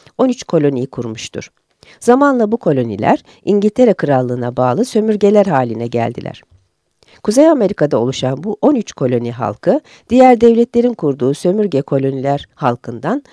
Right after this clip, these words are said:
önemli farklılıklar göstermekteydi. Diğer sömürgeci devletlerin kurdukları kolonilerden farklı olarak, İngiliz göçmenlerin yerleşerek oluşturdukları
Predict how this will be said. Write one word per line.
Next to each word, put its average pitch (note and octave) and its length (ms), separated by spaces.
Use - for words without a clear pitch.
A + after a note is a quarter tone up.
önemli A3 400
farklılıklar G3+ 760
göstermekteydi. A#2+ 920
Diğer A3+ 240
sömürgeci A3+ 640
devletlerin C3 560
kurdukları D3 600
kolonilerden C3+ 840
farklı E3 380
olarak, B2+ 460
İngiliz C4 400
göçmenlerin G3+ 840
yerleşerek F#3+ 680
oluşturdukları C3 880